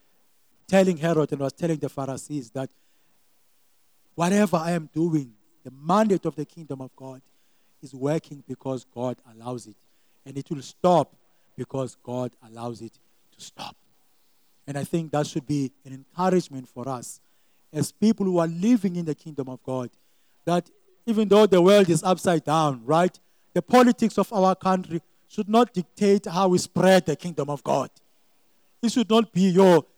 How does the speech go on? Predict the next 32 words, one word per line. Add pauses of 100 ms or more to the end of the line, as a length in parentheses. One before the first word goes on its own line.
(280)
uh,
there's,
there's
too
much
load
shedding,
therefore (520)
it's
not
the
right
time
to
talk
about
Christ." (200)
It
should
not
be
that
way. (760)
The
politics
of
life,
the
politics
that
are
happening